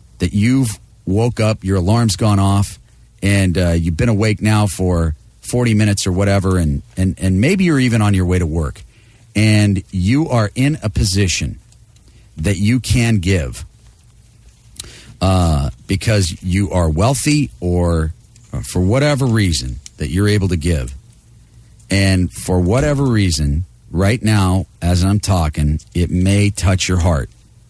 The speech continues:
to give to Rady Children's Hospital and, and to their Autism Discovery Institute. I'm begging you, please, please, please, please give to this.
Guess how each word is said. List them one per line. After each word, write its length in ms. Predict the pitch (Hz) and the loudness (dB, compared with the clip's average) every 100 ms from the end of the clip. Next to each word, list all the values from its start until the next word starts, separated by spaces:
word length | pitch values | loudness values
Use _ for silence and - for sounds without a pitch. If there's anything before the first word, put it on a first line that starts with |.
| _ _ _ - - - - - | _ _ _ -20 -20 -20 -16 -6
to 120 | 87 | -4
give 320 | 73 107 92 | -2 -2 -2
to 120 | - | 0
Rady 280 | 87 92 90 | 0 2 0
Children's 420 | 85 98 85 82 | 0 0 0 0
Hospital 580 | 92 85 85 - 82 78 | 2 2 0 0 0 2
and, 200 | 69 62 - | 0 -2 0
and 180 | 80 | -2
to 120 | - 92 | 0 0
their 140 | 85 | 0
Autism 500 | 90 90 - 95 87 | 2 0 2 0 0
Discovery 520 | 76 80 98 87 80 | 0 0 0 0 0
Institute. 640 | 76 85 87 76 - 71 - - - - - - - - - - | 0 0 0 -4 -2 -2 -4 -8 -20 -20 -20 -20 -20 -20 -20 -6
I'm 180 | 95 123 | -2 0
begging 380 | 104 110 104 76 | 2 2 2 0
you, 200 | 62 71 - - - _ _ - - - - - | -2 -6 -10 -20 -20 _ _ -20 -20 -20 -20 -8
please, 640 | - 104 107 110 123 120 - - - | -2 0 2 2 2 -2 -8 -18 -14
please, 760 | - - 107 101 82 69 73 - - - - - | -8 -4 0 0 0 -2 -6 -8 -14 -20 -20 -14
please, 640 | - 120 92 55 - - - _ - - - - _ - | -4 0 0 -2 -6 -10 -16 _ -20 -20 -20 -20 _ -10
please 400 | - 143 110 82 | -2 0 0 0
give 240 | - 76 | -2 -4
to 120 | - | -2
this. 440 | 67 71 90 - | -2 0 0 -2